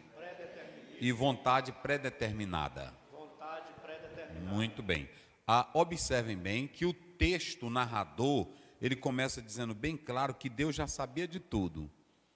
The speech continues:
Speaker 2: Ele sabia que no ventre de Rebeca tinha dois, dois filhos. E ele já também sabia que o me-, o, o, o maior seria dominado pelo menor.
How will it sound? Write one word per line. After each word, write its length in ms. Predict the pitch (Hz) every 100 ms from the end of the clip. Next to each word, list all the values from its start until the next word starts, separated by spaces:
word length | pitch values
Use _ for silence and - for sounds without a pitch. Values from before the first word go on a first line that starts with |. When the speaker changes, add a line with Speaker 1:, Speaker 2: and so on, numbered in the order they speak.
| _ -
Speaker 2:
Ele 200 | 123 131
sabia 360 | - 123 135
que 140 | 151 147
no 140 | 127
ventre 580 | 104 117 110 - 101 92 - -
de 260 | - 92 110
Rebeca 600 | 104 104 85 113 143 160
tinha 380 | 127 - 127 127
dois, 720 | 98 127 175 226 185 - - _ _ _ _ _ _ _ _
dois 300 | - 120 120
filhos. 580 | - 101 90 80 73 - - - -
E 80 | 120
ele 140 | 147 135
já 160 | 139
também 340 | 123 127 120 123
sabia 540 | - 165 127 135 165
que 240 | 160 -
o 100 | 151
me-, 220 | 151 143 143
o, 300 | 135 127 120 -
o, 400 | 117 113 - 110
o 20 |
maior 420 | 107 107 104 143
seria 380 | 147 139 123 127
dominado 680 | 110 113 104 110 143 175 202 - - - - -
pelo 280 | 127 120 123
menor. 520 | 123 110 90 78 69